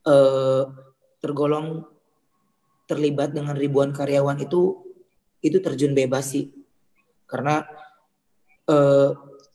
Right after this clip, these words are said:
ya bingung mau gimana lagi karena, eh, ini bukan masalah makanan sayanya, tapi kan ini masalah,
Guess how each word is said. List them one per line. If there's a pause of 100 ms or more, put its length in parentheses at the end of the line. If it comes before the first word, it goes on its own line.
ya
bingung (320)
mau
gimana
lagi
karena, (720)
eh,
ini
bukan
masalah
makanan
sayanya,
tapi
kan
ini
masalah,